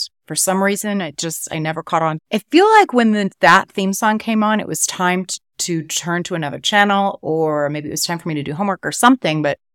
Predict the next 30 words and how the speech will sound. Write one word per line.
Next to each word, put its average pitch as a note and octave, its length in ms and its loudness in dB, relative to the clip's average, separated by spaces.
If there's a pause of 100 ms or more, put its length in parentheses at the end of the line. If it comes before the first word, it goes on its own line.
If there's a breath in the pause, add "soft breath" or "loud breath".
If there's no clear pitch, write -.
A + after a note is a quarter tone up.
(180)
I G#3 80 2
missed C#4 220 2
out D4 120 0
on A3 120 4
mash, F#3 280 -2
apparently. C3+ 520 -10 (360)
There F3+ 140 4
was, F3+ 260 0
uh, D#3 280 2 (100)
Dallas, E3+ 760 2 (520)
Flo, F3+ 800 2 (1080)
The E3+ 80 -2
Jeffersons. D#3 920 0 (400)
I A#3+ 80 4
think B4 280 -4
Flo G3 520 2
might F#3 400 -2
be, E3+ 760 0 (840)
is F#3+ 180 -2
that G3+ 200 0
a G#3 220 2
spinoff F#3+ 580 0
of G#3+ 140 -6
The A#3 80 -2
Jeffersons, A#3 500 -2
perhaps? A3+ 560 -2
I'm G3 120 2
unfamiliar G#3 360 0
with E3+ 140 -6
Flo. C#3 360 -4